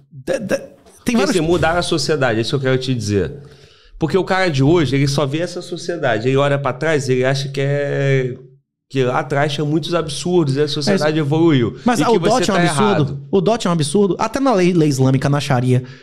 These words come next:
Speaker 1: Na, na lei islâmica, se o cara matar a mulher, ele não recebe o dinheiro de volta. Você tem filha, não?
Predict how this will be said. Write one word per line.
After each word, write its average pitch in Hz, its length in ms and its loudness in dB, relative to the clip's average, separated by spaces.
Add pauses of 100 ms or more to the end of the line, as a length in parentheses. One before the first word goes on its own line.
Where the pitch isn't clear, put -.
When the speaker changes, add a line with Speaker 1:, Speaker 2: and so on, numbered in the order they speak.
(300)
Speaker 1:
Na, 285 180 0
na 254 180 2
lei 254 180 2
islâmica, 156 440 2
se 196 80 -4
o - 40 -4
cara 233 160 0
matar 196 240 0
a - 20 2
mulher, 165 200 4
ele 196 60 2
não 208 80 4
recebe 185 280 2
o - 20 4
dinheiro 160 160 4
de 139 80 2
volta. 123 340 2 (1800)
Você - 180 -4
tem 202 120 0
filha, 240 280 2
não? - 380 0